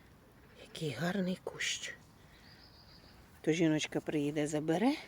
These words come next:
Двадцять. Це ж вам не, це теж, ем, це теж...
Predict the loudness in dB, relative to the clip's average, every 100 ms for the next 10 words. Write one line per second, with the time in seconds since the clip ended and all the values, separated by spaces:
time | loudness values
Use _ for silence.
0 | -18 -20 -20 -20 -20 -20 -20 -20 -20 -8
1 | 0 0 0 -4 -8 -10 -10 -12 -8 -6
2 | -4 -4 -4 -4 -6 -12 -20 -16 -14 4
3 | 8 10 12 12 10 4 -4 0 2 4
4 | 4 2 -2 -10 -20 -20 -18 -18 -6 6
5 | 6 10 8 8 6